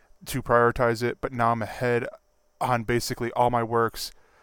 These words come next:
um, by a considerable amount, means I really should. I believe this will be twenty seventeen or maybe early twenty eighteen. One-off, uh, W F H issue.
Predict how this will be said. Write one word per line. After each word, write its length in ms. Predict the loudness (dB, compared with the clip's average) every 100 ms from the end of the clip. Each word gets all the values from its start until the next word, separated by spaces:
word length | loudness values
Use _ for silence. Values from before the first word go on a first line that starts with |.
| _ _ _
um, 260 | 0 0 2
by 160 | 0
a 40 | 0
considerable 420 | -2 0 2 2
amount, 360 | 0 -2 -4 -10 _ _ _
means 300 | -6 -2 0
I 60 | 0
really 280 | 0 -2 -2
should. 380 | -4 -2 -2 -2
I 60 | -4
believe 340 | -2 -4 -4
this 180 | -6 -6
will 80 | -6
be 300 | -4 -6 -6 -12 -20 -20 -4
twenty 220 | -2 0
seventeen 580 | 0 -2 -4 -6 -6 -4
or 140 | -2
maybe 220 | -4 -4 -4
early 220 | -2 -2 -2
twenty 280 | -8 -8
eighteen. 600 | -8 -8 -8 -6 -6 -6 -10 -20 _ -20 -20 -20 -20 -20
One-off, 920 | -2 0 4 6 6 4 -2 -16 -18 -20 -20 -2
uh, 260 | 0 0 -2 -10 _ _ _ _ _ _ -20 -2
W 360 | 0 2 0 0
F 260 | 0 0 -6
H 440 | -6 -6 -8 -14
issue. 640 | -6 -6 -6 -6 -4 -6